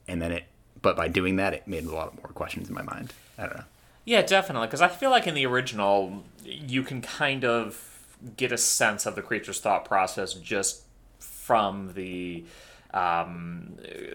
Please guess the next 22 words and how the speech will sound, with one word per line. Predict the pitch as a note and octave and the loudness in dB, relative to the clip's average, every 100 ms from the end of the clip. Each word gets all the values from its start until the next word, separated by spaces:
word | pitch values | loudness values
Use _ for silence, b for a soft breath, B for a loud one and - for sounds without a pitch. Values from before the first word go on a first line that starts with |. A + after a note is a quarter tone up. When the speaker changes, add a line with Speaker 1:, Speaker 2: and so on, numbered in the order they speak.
| A2+ | -10
Speaker 2:
the | B2+ | -6
creatures | - - G#2 | -4 -4 -4
it | F#2 | -6
turns | - G2+ F#2 | -4 -4 -2
itself | - G2 F2+ - | 0 2 2 0
into, | F#2+ F2 G#2 F2+ E2+ F2 F2+ E2+ | -4 -6 -4 -4 -4 -4 -2 -2
and, | E2 E2+ E2+ | -2 -2 -6
you | |
know, | F2 D#2+ | -8 -6
how | F#2+ F#2+ | 0 0
it | F2+ | 0
splits | - - G2 F2+ F2 - - | -4 -6 -4 -4 -2 -4 -4
and | E2+ F2 | -8 -12
how | F2+ F#2 F2+ | -2 -2 -2
it | F2+ | -6
moves | F#2+ F#2 F2+ F2+ | -6 -4 -4 -4
and | F2 E2+ | -8 -6
how | F#2 | -4
it | F2 | -4
opens | F2 F2+ F2 | -6 -8 -4
up, | F#2 F2+ F2 F2 | -2 0 0 -2
and | F2 E2+ | -8 -8